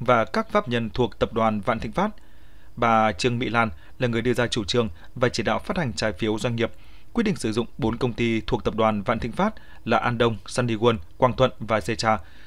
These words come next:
phát hành hai mươi lăm mã trái phiếu khống với tổng khối lượng ba trăm linh tám triệu sáu trăm chín mươi mốt nghìn ba trăm tám mươi tám trái phiếu, chạy dòng tiền khống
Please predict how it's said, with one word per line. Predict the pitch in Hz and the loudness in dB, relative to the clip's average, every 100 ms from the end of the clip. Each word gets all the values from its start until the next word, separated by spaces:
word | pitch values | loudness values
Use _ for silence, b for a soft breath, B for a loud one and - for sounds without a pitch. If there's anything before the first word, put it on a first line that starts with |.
| B - | B -2
phát | 214 | 0
hành | 160 117 | 2 -2
hai | 110 117 | -2 0
mươi | 113 | 0
lăm | 117 113 113 | 0 0 0
mã | 123 180 190 | 0 0 0
trái | 117 | -2
phiếu | 107 113 | 0 0
khống | 117 131 214 B B B | 2 0 -2 B B B
với | 123 131 | 2 2
tổng | - 131 | 2 -2
khối | 101 113 | 0 -2
lượng | 143 156 - - | 4 4 4 -2
ba | 123 113 | -2 0
trăm | 120 | 0
linh | 117 113 | -2 -2
tám | 110 127 | -2 0
triệu | 180 160 b b | 0 0 b b
sáu | - 117 104 | -2 0 0
trăm | 123 117 | 0 0
chín | 117 | -4
mươi | 120 | -2
mốt | 196 139 | -2 0
nghìn | 117 107 | -2 0
ba | 113 110 | 0 2
trăm | 120 113 | 0 -4
tám | - 107 | -2 -2
mươi | 98 | 0
tám | 101 | -2
trái | 110 | -2
phiếu, | 101 110 190 - b b b b - | -2 0 0 -4 b b b b 0
chạy | 165 117 | 0 2
dòng | 117 107 | 0 0
tiền | 113 | -2
khống | 107 113 | 0 0